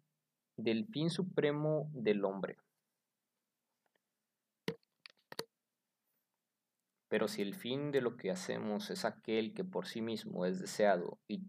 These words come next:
todas las demás cosas por razón de él, y si no todas las cosas por razón de otras se desean, porque de esta manera no tenía fin nuestro deseo, así sería vano y miserable.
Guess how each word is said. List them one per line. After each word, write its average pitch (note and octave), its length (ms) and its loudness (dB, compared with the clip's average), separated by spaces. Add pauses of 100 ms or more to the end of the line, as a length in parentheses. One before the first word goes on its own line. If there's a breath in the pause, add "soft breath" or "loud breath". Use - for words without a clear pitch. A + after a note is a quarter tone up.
todas C#3 680 4
las G#2+ 240 2
demás G2+ 340 0
cosas - 380 -4
por F2+ 180 -2
razón G#2 340 0
de G2 200 2
él, G2 180 -8 (540)
y G#2+ 80 -2
si G2+ 160 -2
no G#2 240 2
todas A#2 260 6
las F#2+ 200 2
cosas - 340 -4
por F#2+ 180 -2
razón G2+ 300 0
de G#2+ 80 2
otras G#2+ 300 0
se F#2 120 -4
desean, G#2 540 -2 (720)
porque G#2 240 2
de G#2 80 8
esta G#2 180 4
manera A2 380 4
no F#2+ 220 -2
tenía G#2 760 4
fin G#2 260 0
nuestro G2+ 380 -2
deseo, A#2 440 0 (200)
así - 180 -6
sería A2+ 800 2
vano A2+ 480 4
y G#2 60 0
miserable. G#2 640 0